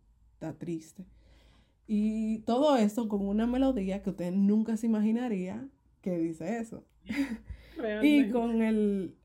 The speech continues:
Speaker 1: el corito catchy que dice "Dabadi Dabadai", que como decía Zoila, hay miles de teorías de qué podía decir eso. Eh, que si,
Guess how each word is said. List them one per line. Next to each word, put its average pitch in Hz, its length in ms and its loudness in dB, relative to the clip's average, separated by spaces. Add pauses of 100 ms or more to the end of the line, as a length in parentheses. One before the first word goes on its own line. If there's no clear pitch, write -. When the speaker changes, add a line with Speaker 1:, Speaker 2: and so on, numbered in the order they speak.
Speaker 1:
el 220 180 2
corito 220 540 0
catchy 262 580 -2 (160)
que 208 140 -2
dice 202 360 0
"Dabadi 190 380 -2
Dabadai", 220 480 -4 (340)
que 233 140 -2
como 220 220 0
decía 240 260 0
Zoila, 185 460 -2
hay 202 180 0
miles 254 680 4
de 294 120 -2
teorías 185 720 -6 (160)
de 196 340 -6
qué 208 180 -2
podía 220 340 -4
decir 220 320 -4
eso. 156 380 -10 (1000)
Eh, 185 280 -2
que 208 140 2
si, 196 440 0